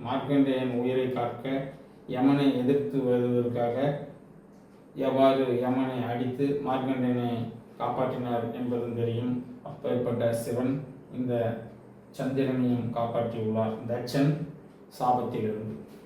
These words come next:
மேலும் இந்த தட்சன் அதன்படி ஒவ்வொரு பதினைந்து நாள் தேய்ந்தும் தேய்பிறையாகவும் அடுத்து அமாவாசை பௌர்ணமி என்ற அடிப்படையில் அடுத்த பதினைந்து நாள் இவர் வளர்பிறையாகவும்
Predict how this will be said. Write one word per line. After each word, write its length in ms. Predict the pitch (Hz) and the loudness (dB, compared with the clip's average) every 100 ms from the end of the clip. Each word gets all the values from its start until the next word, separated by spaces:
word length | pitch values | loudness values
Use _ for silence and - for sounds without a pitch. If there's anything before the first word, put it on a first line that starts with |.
| - - - - - | -20 -20 -20 -20 -12
மேலும் 500 | - 123 120 123 - - - - - - - - | 0 2 4 4 2 0 -10 -18 -20 -20 -20 -2
இந்த 500 | 147 147 143 - - | 4 8 8 6 0
தட்சன் 580 | 131 123 127 131 113 - | -4 -2 0 0 0 -6
அதன்படி 720 | 127 135 135 127 127 135 - - - - - - - - - | -6 0 2 2 2 0 -4 -12 -20 -20 -20 -20 -20 -20 -6
ஒவ்வொரு 800 | 143 143 143 151 139 123 120 - - - - - - - - - - | 6 8 10 8 8 6 2 -2 -10 -18 -20 -20 -20 -20 -20 -18 -4
பதினைந்து 480 | 143 139 139 139 | 2 6 8 6
நாள் 280 | 135 135 131 123 | 6 4 4 2
தேய்ந்தும் 480 | 131 131 131 135 139 139 - | -2 0 0 2 2 0 0
தேய்பிறையாகவும் 920 | 135 135 127 127 127 123 123 135 139 - - - | 2 2 2 2 2 2 2 2 0 -4 -16 -12
அடுத்து 720 | 123 139 143 147 139 - - - | -2 0 2 4 4 4 0 -2
அமாவாசை 500 | 135 135 131 131 131 | 2 4 4 0 -2
பௌர்ணமி 680 | 127 131 123 127 127 127 120 - | 0 0 0 -2 -4 -4 -6 -6
என்ற 300 | 135 123 127 | -6 -2 0
அடிப்படையில் 580 | 123 127 127 123 135 - | 2 0 0 0 2 2
அடுத்த 340 | 139 143 143 | 2 2 2
பதினைந்து 460 | 135 131 127 127 123 | 2 2 2 0 0
நாள் 360 | 123 135 139 - - - - - - | 2 4 4 2 -8 -16 -18 -18 -2
இவர் 380 | 143 139 143 - | 4 6 6 2
வளர்பிறையாகவும் 920 | 131 139 143 131 131 127 123 127 127 | 2 4 4 4 4 2 2 -2 -4